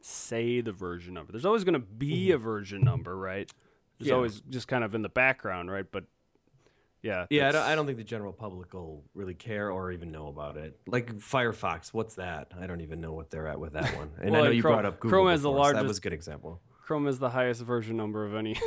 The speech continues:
Speaker 1: <laughs> browser
Speaker 2: Yeah.
Speaker 1: out there right now. I mean, it doesn't necessarily mean they've made as many updates as Firefox, but
Speaker 2: Sure,
Speaker 1: um,
Speaker 2: yeah, that was just another example, but
Speaker 1: yeah.
Speaker 2: Chrome is a good one.
Speaker 1: Sure, sure. Yeah. No, good. Yeah, good point. Yeah, no one know, <laughs> no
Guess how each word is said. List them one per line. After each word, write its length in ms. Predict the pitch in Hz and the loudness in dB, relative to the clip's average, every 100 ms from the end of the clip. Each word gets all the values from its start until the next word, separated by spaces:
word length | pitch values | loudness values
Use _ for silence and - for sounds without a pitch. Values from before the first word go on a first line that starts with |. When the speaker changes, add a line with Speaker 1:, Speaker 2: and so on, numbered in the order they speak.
| 415 | -4
Speaker 1:
<laughs> 160 | - _ | -8 _
browser 400 | 147 139 156 139 | -6 0 2 4
Speaker 2:
Yeah. 140 | 139 110 | 6 4
Speaker 1:
out 80 | |
there 100 | 123 | 0
right 80 | 113 | -2
now. 80 | 101 | -2
I 40 | |
mean, 160 | 120 139 | 2 0
it 60 | 127 - _ - | 0 -14 _ -2
doesn't 220 | 143 135 | 0 2
necessarily 360 | 127 - 123 | 0 0 0
mean 180 | 120 123 | 0 -2
they've 160 | 117 107 | -2 -4
made 500 | 110 107 110 139 170 | -4 -2 0 2 2
as 120 | 143 | 0
many 200 | 123 120 | 0 0
updates 400 | 107 104 104 101 | -2 -2 -4 -6
as 120 | 98 - | -10 -8
Firefox, 640 | 95 90 92 92 110 - | -8 -6 -6 -6 -6 -10
but 180 | - 87 - _ _ _ _ _ _ _ - | -10 -10 -10 _ _ _ _ _ _ _ -4
Speaker 2:
Sure, 160 | 175 143 | 0 2
Speaker 1:
um, 40 | 165 | 2
Speaker 2:
yeah, 120 | 147 135 | 4 2
that 80 | |
was 120 | 143 123 | 0 -2
just 180 | 110 | -8
another 280 | 110 104 98 | -6 -6 -6
example, 400 | 85 98 90 90 | -6 -8 -6 -8
but 120 | 80 92 | -8 -8
Speaker 1:
yeah. 60 | 85 | -4
Speaker 2:
Chrome 280 | 123 110 | -2 -2
is 100 | 101 | -2
a 60 | 85 | -6
good 160 | 82 - | -10 -12
one. 240 | - - - _ _ _ _ _ _ _ _ _ _ _ _ _ | -12 -16 -20 _ _ _ _ _ _ _ _ _ _ _ _ _
Speaker 1:
Sure, 260 | - 107 107 | -14 -12 -12
sure. 260 | - 101 107 _ | -10 -10 -10 _
Yeah. 200 | 113 117 - - | -8 -8 -10 -4
No, 180 | 127 | -2
good. 200 | 123 131 - _ | 0 -2 -4 _
Yeah, 200 | 151 147 - | 0 2 0
good 160 | 156 | -4
point. 260 | 196 185 - - | 0 -2 -2 -8
Yeah, 180 | 139 117 107 139 | -4 -4 -6 -8
no 220 | 120 127 | -2 2
one 160 | 135 123 | 2 2
know, 120 | - 480 | 2 0
<laughs> 100 | 440 | 0
no 140 | 214 | 2